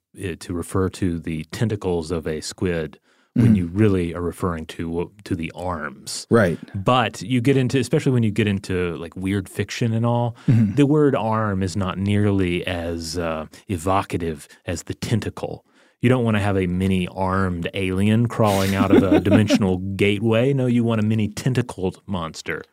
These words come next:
Speaker 2: Well, it makes me wonder, uh, you know, when, like, you hear about these ancient monsters, uh, that are described, say, in apocalyptic religious visions
Speaker 1: Mm-hmm.
Speaker 2: as, like, an angel with ten arms or something. Uh, if we go with the cephalopod, uh, analogy here, maybe those are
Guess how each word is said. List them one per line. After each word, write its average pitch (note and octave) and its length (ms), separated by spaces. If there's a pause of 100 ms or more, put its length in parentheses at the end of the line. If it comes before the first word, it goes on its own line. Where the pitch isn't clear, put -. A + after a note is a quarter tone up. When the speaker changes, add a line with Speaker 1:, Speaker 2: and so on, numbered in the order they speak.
Speaker 2:
Well, D#3 160
it E3+ 60
makes F3 260
me F#3+ 140
wonder, B2+ 440
uh, B2 280
you B2 200
know, A#2+ 140
when, A#2+ 440
like, C3 280
you B2+ 80
hear D3+ 160
about C#3 220
these A#2 220
ancient D3+ 360
monsters, G#2 760
uh, A2 260
that G#2+ 120
are G#2 220
described, B2 480
say, A#2+ 260
in A2 120
apocalyptic C3+ 640
religious A#2 400
visions E2 560
Speaker 1:
Mm-hmm. G2 220 (160)
Speaker 2:
as, A2 100
like, A2 200
an A2 140
angel C#3 640
with A2+ 180
ten A#2+ 280
arms G#2 520
or G2+ 140
something. F#2 560 (400)
Uh, B2+ 240
if C#3 140
we C#3 100
go E3 160
with D3 140
the - 80
cephalopod, C3+ 880
uh, G#2 340
analogy A#2 580
here, A2 240
maybe C3 360
those D3 260
are D3+ 260